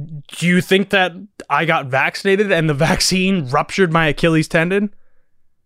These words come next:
Seriously. These people are living in another universe, so I get it. It's hard to operate,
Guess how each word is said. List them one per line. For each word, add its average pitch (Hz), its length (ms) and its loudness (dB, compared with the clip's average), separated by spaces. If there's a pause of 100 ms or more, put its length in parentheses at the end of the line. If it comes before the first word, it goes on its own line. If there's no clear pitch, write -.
(2500)
Seriously. 156 760 0 (2250)
These 196 140 2
people 226 280 4
are 190 40 4
living 196 420 2
in 175 180 -2
another 160 360 2
universe, 170 760 2
so - 160 0
I 147 80 2
get 120 240 -2
it. 190 240 0
It's 151 140 -6
hard 151 300 2
to 165 100 0
operate, 160 560 0